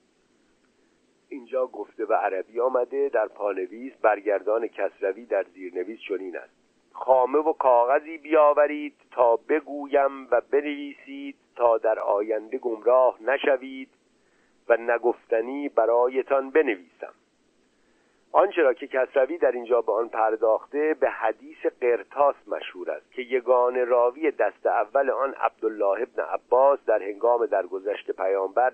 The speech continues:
ده یا سیزده سال بیش نمی داشته که گفتهٔ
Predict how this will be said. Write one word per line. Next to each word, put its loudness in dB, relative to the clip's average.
ده -2
یا 0
سیزده -4
سال 0
بیش -18
نمی -2
داشته -12
که -20
گفتهٔ -2